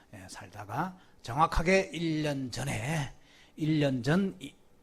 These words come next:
에, 십이월 삼십일 일, 에, 영 시에, 에, 제대하는 아들, 뭐, 이게 손자들 오잖아요. 제대해서 오잖아요. 그날 밤 열두 시까지는 군인입니다. 에, 그날 밤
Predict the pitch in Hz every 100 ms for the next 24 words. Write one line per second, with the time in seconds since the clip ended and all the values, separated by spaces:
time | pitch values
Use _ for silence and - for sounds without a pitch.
0 | _ _ 117 101 101 - 160 131 - _
1 | - 135 143 135 131 - 160 139 127 170
2 | 208 185 - - - - - 95 90 87
3 | 87 98 107 165 185 - - - - -
4 | - - 104 92 92 - - - - -
5 | 127 139 160 175 160 151 - - - -
6 | - _ - 147 143 135 117 - _ _
7 | _ _ - 135 123 120 131 120 - 175
8 | 147 123 120 104 131 127 107 101 117 -
9 | - - - 120 135 151 139 110 120 120
10 | 101 98 - 196 175 156 170 165 147 180
11 | 233 - 139 131 123 - 120 139 185 98
12 | 92 85 127 - - - - - 101 95
13 | - 139 147 143 160 156